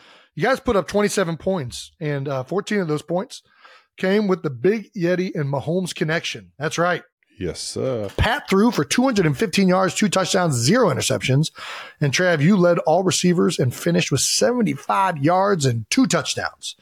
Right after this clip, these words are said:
Speaker 1: Two big old touchdowns. That's right.
Speaker 2: Hoo-hoo. All right now.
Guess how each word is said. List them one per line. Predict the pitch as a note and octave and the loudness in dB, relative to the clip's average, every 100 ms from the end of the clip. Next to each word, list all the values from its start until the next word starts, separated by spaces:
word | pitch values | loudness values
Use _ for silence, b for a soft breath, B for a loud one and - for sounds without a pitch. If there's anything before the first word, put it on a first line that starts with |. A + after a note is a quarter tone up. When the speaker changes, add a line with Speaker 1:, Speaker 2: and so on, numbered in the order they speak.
| B B B | B B B
Speaker 1:
Two | - G3+ A3+ F3 | 0 4 4 4
big | G#2+ D3+ G3+ G#3+ A3+ A#3+ A3 | 2 4 4 4 4 4 4
old | G3+ A3 A#3 C4 C#4+ - | 4 4 4 4 2 0
touchdowns. | F#3 - - A2+ G#2 G2+ G2+ | -2 -2 -4 -4 -6 -6 -4
That's | A2+ F3 - | -2 0 -2
right. | - - _ | -6 -12 _
Speaker 2:
Hoo-hoo. | - - G4 - F4 G4+ G#4 G#4 G4+ G4+ F4+ E4+ D4+ C#4 A#3+ A3+ b b b b b b b b _ _ - | -2 0 0 -2 -2 2 4 6 6 4 2 0 -2 -4 -8 -14 b b b b b b b b _ _ -4
All | B2 A2 | -2 2
right | A#2 C#3 | 2 0
now. | B2+ G#2+ | -2 -6